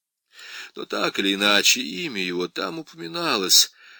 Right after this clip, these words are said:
описывалось, как его доставили в Глендальскую больницу и как потом лечили.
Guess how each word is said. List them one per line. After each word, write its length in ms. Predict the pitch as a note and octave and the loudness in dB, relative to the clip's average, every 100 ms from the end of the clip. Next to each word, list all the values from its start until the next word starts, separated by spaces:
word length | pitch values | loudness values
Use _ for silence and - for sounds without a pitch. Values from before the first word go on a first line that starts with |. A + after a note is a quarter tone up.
| - _ | -20 _
описывалось, 720 | D#3+ E3 G3 F#3+ - F3 E3+ | -8 -6 -2 4 4 6 4
как 160 | - F3+ - | 2 0 -4
его 120 | E3+ | -2
доставили 640 | E3+ - - F#3+ D3 G2 | 2 4 4 2 2 0
в 100 | F#2 | -2
Глендальскую 800 | F#2 B2+ C3+ A#2 G2 F2+ - G2 | 0 2 2 0 0 0 0 -4
больницу 680 | F2+ G#2 D3+ E3 - - A#2+ _ _ _ _ _ _ _ _ _ _ _ _ _ _ | -4 -4 -4 0 2 2 -4 _ _ _ _ _ _ _ _ _ _ _ _ _ _
и 80 | - | -8
как 180 | - F2+ | -8 -8
потом 260 | F2+ F2 | -8 -6
лечили. 640 | E2+ F2 - - G2 - | -6 -2 -2 -2 -10 -14